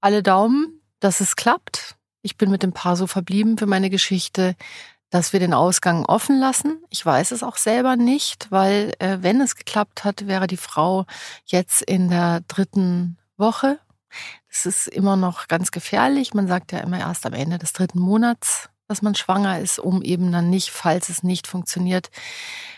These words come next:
zu sagen, "Ich hatte eine Fehlgeburt." Das war einerseits so, dass ich, ähm, dem Paar alles Gute wünsch, aber ich selber immer wieder an eigene Grenzen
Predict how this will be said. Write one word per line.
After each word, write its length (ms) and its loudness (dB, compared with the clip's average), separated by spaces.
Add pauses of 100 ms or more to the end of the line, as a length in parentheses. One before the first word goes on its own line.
(160)
zu 120 -4
sagen, 360 4
"Ich 120 -4
hatte 160 -4
eine 100 0
Fehlgeburt." 840 -6 (1080)
Das 160 0
war 100 6
einerseits 720 4
so, 180 4
dass 240 2
ich, 320 0
ähm, 680 2 (480)
dem 100 0
Paar 360 4
alles 280 0
Gute 400 -4
wünsch, 540 0 (420)
aber 160 4
ich 160 2
selber 540 4
immer 260 4
wieder 240 4
an 160 2
eigene 440 2
Grenzen 760 0